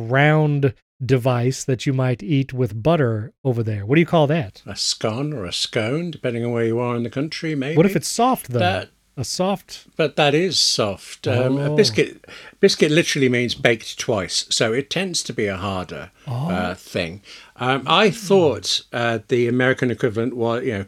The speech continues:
Speaker 2: cookie equals equals biscuit.
Speaker 1: Right.
Speaker 2: But I didn't realize the, I mean, you've got the Cookie Monster,
Speaker 1: <laughs>
Speaker 2: you know?
Speaker 1: Yeah, something like that. Anyway, they were delicious, uh, William, and I'd send you some.
Speaker 2: Well, well, well,
Speaker 1: They're very
Speaker 2: they
Speaker 1: expensive.
Speaker 2: were, they were delicious.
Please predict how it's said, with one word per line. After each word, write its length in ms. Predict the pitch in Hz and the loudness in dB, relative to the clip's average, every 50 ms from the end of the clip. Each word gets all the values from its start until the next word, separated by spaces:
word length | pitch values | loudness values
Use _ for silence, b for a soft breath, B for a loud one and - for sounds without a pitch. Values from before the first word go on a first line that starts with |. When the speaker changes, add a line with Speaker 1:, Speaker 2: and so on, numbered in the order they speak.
| _ | _
Speaker 2:
cookie 440 | - - 156 - - 131 120 113 92 107 | -2 -2 -2 0 0 -2 -2 -2 -2 -4
equals 380 | 117 120 - - 127 113 98 | -4 -6 -6 -6 -4 -4 -2
equals 480 | 110 113 110 - 117 107 104 95 - - | -2 -4 -4 -4 -4 -4 -4 -4 -6 -6
biscuit. 560 | - 123 110 - - - - 85 - - - | -6 -4 -4 -4 -4 -6 -8 -10 -12 -8 -6
Speaker 1:
Right. 280 | 139 120 117 110 110 120 151 - | -4 -2 -2 -2 -4 -6 -6 -6
Speaker 2:
But 200 | 151 135 127 - | -6 -4 -4 -4
I 100 | 151 135 | -4 -4
didn't 200 | 143 147 139 135 | -4 -4 -4 -4
realize 480 | 135 135 131 131 127 127 - - - - | -4 -4 -4 -6 -4 -4 -4 -6 -6 -6
the, 340 | - 135 123 120 120 117 127 - - | -6 -6 -4 -4 -6 -8 -8 -6 -2
I 80 | 139 | 0
mean, 140 | 143 147 160 | 2 2 2
you've 80 | 165 156 | 0 -2
got 140 | - - - | -4 -8 -8
the 40 | - - - | -10 -6 -4
Cookie 280 | 170 147 - - 147 | -4 -4 -2 -2 -2
Monster, 720 | 120 110 107 104 107 139 156 - - - - - - - - _ - | -2 0 -2 -4 -4 -6 -6 -6 -6 -6 -6 -6 -8 -8 -10 _ -12
Speaker 1:
<laughs> 840 | - - - _ - - - - - - - - - - - - - | -12 -12 -12 _ -12 -10 -8 -8 -8 -8 -8 -6 -6 -6 -4 -2 -2
Speaker 2:
you 100 | - 120 | -2 0
know? 280 | 120 131 185 247 277 - 214 - _ | -2 -2 -4 -2 -2 -4 -4 -4 _
Speaker 1:
Yeah, 380 | - 214 208 202 202 190 180 165 - _ b b b b b - | -6 -4 -2 0 0 2 0 0 -2 _ b b b b b -2
something 240 | - 185 160 - 120 | 0 0 0 0 0
like 160 | 110 104 101 - | -2 -4 -4 -6
that. 260 | 104 95 98 - _ _ _ _ _ 175 | -8 -10 -10 -12 _ _ _ _ _ 2
Anyway, 260 | 170 170 151 139 139 | 4 6 6 6 6
they 100 | 139 147 | 6 6
were 80 | 151 | 6
delicious, 560 | 147 143 147 147 151 143 - 123 107 - - 175 | 6 4 4 4 4 4 2 -2 -4 -6 -6 -6
uh, 220 | 175 156 127 120 | -4 -2 -2 -2
William, 480 | 110 113 117 113 113 110 110 120 156 196 | -2 -2 -2 -2 -2 -2 -4 -6 -8 -6
and 160 | 156 131 135 | -2 0 0
I'd 160 | 139 135 127 | 2 0 0
send 220 | - - 180 165 147 | 2 2 2 4 4
you 80 | 123 | 2
some. 340 | 104 - - 120 113 110 107 | 0 -2 -2 -4 -4 -2 2
Speaker 2:
Well, 200 | 107 196 214 196 | 4 6 8 8
well, 120 | 180 175 160 | 8 8 6
well, 120 | 160 156 | 6 4
Speaker 1:
They're 80 | 151 123 | 4 4
very 140 | 135 127 110 | 2 2 4
Speaker 2:
they 240 | 143 156 156 156 151 | 6 6 6 6 6
Speaker 1:
expensive. 220 | 147 131 120 123 | 4 2 0 0
Speaker 2:
were, 600 | 143 170 190 180 180 175 170 170 175 180 170 - - _ - 147 | 2 4 6 6 6 6 4 4 2 0 -2 -6 -12 _ -6 -2
they 200 | 139 135 131 131 | 2 2 2 2
were 520 | 117 117 131 147 160 160 160 151 151 147 | 0 2 4 6 8 8 10 8 8 8
delicious. 600 | 143 151 139 127 120 110 - - 92 85 - - | 6 4 2 0 0 0 -2 -4 -6 -6 -8 -8